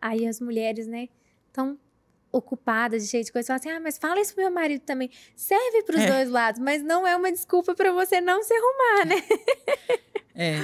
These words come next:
Speaker 2: porque a gente acaba jogando no outro, né? E eu falo que quando parte da gente, você mobiliza todo o seu ambiente. Uma mulher curada,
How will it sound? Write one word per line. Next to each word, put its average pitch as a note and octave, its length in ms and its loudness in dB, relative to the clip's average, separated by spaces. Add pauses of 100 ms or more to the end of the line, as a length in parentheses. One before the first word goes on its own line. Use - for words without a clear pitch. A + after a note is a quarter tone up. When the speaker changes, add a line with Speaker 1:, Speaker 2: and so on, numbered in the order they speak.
(160)
Speaker 2:
porque F#3+ 200 0
a G3+ 80 4
gente G#3 280 0
acaba G3+ 360 0
jogando F#3+ 360 0
no G3+ 80 2
outro, D#3+ 480 -2
né? D3 260 -2 (640)
E F3 80 -2
eu F3+ 80 0
falo F#3+ 240 -2
que F#3+ 100 -14
quando G#3+ 240 0
parte G#3 480 -2
da F3 160 0
gente, E3+ 460 -4
você E3+ 260 -4
mobiliza F#3 680 -2
todo G#3+ 400 -2
o G#3+ 40 -6
seu G3+ 160 -4
ambiente. E3+ 640 -6 (140)
Uma E3 100 -2
mulher F3 300 -2
curada, C#3+ 680 -4